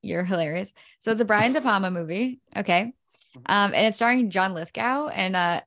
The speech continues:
Speaker 1: uh, Lovita, Lolita Davidovich, a, an
Speaker 2: Lita?
Speaker 1: actual, an actual person named Lolita.
Speaker 2: I
Speaker 1: Interesting.
Speaker 2: mean, she's an
Speaker 1: Davidovich.
Speaker 2: actress.
Speaker 1: Yeah. No.
Speaker 2: So she might have changed her name to Lolita.
Speaker 1: That's true. That's true.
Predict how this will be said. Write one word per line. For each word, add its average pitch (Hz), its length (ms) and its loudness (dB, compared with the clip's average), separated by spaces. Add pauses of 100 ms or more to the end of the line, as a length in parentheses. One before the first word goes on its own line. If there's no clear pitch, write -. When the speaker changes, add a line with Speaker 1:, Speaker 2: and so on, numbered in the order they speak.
Speaker 1:
uh, 165 140 0
Lovita, 180 840 -2 (160)
Lolita 233 640 0 (140)
Davidovich, 185 800 -4 (180)
a, 208 140 0 (100)
an 226 80 0
Speaker 2:
Lita? - 120 2
Speaker 1:
actual, 302 560 6
an 226 240 0
actual 269 380 0
person 254 320 -4
named 208 220 -2
Lolita. 180 400 -6 (680)
Speaker 2:
I 233 40 -6
Speaker 1:
Interesting. 147 180 2
Speaker 2:
mean, 135 420 8 (260)
she's 185 180 -6
an 110 80 4
Speaker 1:
Davidovich. - 20 6
Speaker 2:
actress. - 500 -2 (180)
Speaker 1:
Yeah. - 180 -6 (500)
No. 50 140 -10 (120)
Speaker 2:
So 110 200 6
she - 120 2
might 120 200 8
have 98 100 4
changed 107 220 2
her 104 60 2
name 101 200 -2
to 90 240 -2 (340)
Lolita. 87 480 0 (380)
Speaker 1:
That's - 260 -6
true. 180 260 -10 (220)
That's - 240 -10
true. - 220 -16